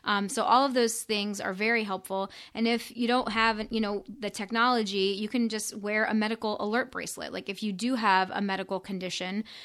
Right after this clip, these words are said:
um, especially if you have a medical condition, you know, having a bracelet that, that tells what that condition is with, you know, some other identifying information like your name and your date of birth and any allergies you might have,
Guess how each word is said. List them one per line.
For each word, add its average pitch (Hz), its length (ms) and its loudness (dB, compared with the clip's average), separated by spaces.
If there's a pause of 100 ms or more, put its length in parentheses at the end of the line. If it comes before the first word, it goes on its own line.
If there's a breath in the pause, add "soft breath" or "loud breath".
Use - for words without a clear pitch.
(160 loud breath)
um, 190 360 -2
especially 220 440 0
if 170 60 -8
you 180 60 -6
have 175 120 -4
a - 20 -10
medical 185 300 -8
condition, 190 480 -6 (280 loud breath)
you 214 80 -2
know, 202 100 0
having 226 320 6
a 220 40 4
bracelet 220 520 2
that, 214 200 -2 (120)
that 196 200 -2
tells 226 420 2
what 208 300 0
that 202 180 4
condition 190 420 -4
is 190 240 -6
with, 202 260 -2 (160)
you 214 120 -2
know, 196 140 -2
some 208 240 2
other 196 200 2
identifying 190 600 0
information 190 600 -6
like 185 180 -8
your 196 100 -4
name 190 300 -4
and 190 100 -4
your 190 80 -6
date 190 180 -4
of 185 100 -8
birth 190 300 -6
and 190 100 -4
any 196 160 -4
allergies 196 600 0
you 202 80 0
might 190 200 -2
have, 190 420 2